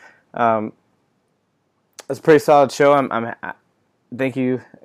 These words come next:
guys for doing this every week. I really appreciate it, just 'cause it's just another, another chance just to talk about Bears football with people who know Bears football, as opposed to saying,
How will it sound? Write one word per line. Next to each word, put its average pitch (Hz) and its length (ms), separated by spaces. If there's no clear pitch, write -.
guys 117 400
for - 160
doing 113 200
this 113 140
every 110 240
week. 107 300
I 101 260
really 113 300
appreciate 110 500
it, 113 140
just 117 140
'cause 113 280
it's 131 100
just 165 160
another, 135 480
another 123 380
chance 113 400
just - 160
to 117 80
talk 110 260
about 107 400
Bears 120 320
football 113 380
with 110 140
people 117 420
who 127 160
know 120 280
Bears 113 300
football, 110 400
as 110 120
opposed 110 360
to 107 360
saying, 110 540